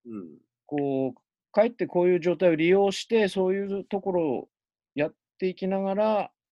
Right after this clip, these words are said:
Speaker 2: また再びそういう接する機会が増えた時にでも活かせれるっていうか、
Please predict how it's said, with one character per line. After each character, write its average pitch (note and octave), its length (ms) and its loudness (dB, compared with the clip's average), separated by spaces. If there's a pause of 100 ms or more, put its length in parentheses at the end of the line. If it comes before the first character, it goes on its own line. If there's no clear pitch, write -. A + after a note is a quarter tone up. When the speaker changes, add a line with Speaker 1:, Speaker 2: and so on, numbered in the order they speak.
(480)
Speaker 2:
ま E3+ 160 0
た F#3+ 360 6
再 F3+ 400 2
び F3 220 4
そ F3+ 200 2
う E3+ 60 0
い E3+ 240 0
う - 180 -8
接 - 160 -8
す F3 160 -6
る D#3+ 60 -10
機 - 100 -18
会 F#3 140 0
が A#2+ 100 2
増 D3+ 160 -4
え D3+ 60 -4
た G2+ 120 -6
時 E2+ 280 -10
に D#2+ 180 -14
で F#2+ 140 -4
も D#2 260 -8 (100)
活 G#2+ 120 -14
か D#3+ 140 0
せ F3+ 160 -2
れ F3 140 -2
る C#3+ 100 -10
っ - 20 -16 (200)
て C3+ 60 -16
い C2+ 120 -12
う - 40 -20
か、 C#2+ 300 -10